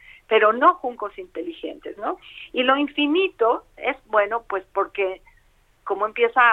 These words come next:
eh, este asunto con lo que sentimos y pensamos de una palabra, pero el infinito a la reflexión,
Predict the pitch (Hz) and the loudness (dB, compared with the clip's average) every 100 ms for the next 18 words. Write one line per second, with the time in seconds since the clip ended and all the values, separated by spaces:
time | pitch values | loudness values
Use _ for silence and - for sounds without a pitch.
0 | - - 202 185 175 - 202 - 214 190 | 2 -6 -6 -6 -8 -10 -10 -2 0 0
1 | - 214 208 202 196 190 185 175 175 - | -6 -14 -10 -10 -8 -8 -8 -8 -10 -6
2 | 175 - 190 185 208 240 247 247 180 175 | -8 -6 -8 -8 -8 -4 -4 -4 -10 -12
3 | 175 196 208 196 190 196 - 214 185 190 | -2 -2 -2 -6 -4 -4 0 2 2 2
4 | 208 - 190 202 202 - 208 220 - 226 | 0 0 -4 -4 -6 -10 -10 -6 0 2
5 | 214 196 180 - 170 - - 285 277 247 | 2 -2 -6 -6 -8 -8 -4 4 4 4